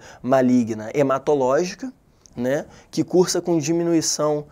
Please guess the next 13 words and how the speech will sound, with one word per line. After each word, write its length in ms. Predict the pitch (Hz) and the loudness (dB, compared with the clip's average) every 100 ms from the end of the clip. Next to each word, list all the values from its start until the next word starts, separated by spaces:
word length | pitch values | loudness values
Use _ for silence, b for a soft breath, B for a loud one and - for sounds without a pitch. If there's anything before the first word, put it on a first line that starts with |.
| b b | b b
das 300 | 120 139 - | 0 0 2
três 280 | - 190 196 | 2 2 2
linhagens 580 | 196 170 143 151 156 160 | -2 0 0 0 -2 -4
sanguíneas, 560 | 170 160 143 120 113 | -2 -2 -2 -2 -4
ou 80 | 123 | -4
seja, 340 | 135 117 110 117 | -4 -4 -4 -4
das 160 | 113 | -4
hemácias, 580 | 120 127 156 - 214 - B B | -4 -2 -2 -2 -8 -10 B B
dos 140 | - 127 | -10 -4
leucócitos 640 | 131 127 143 151 151 165 | -2 0 0 0 -2 -8
e 60 | 170 | -6
das 180 | 160 - | -6 -8
plaquetas, 600 | 175 180 135 117 - | -10 -6 -6 -6 -10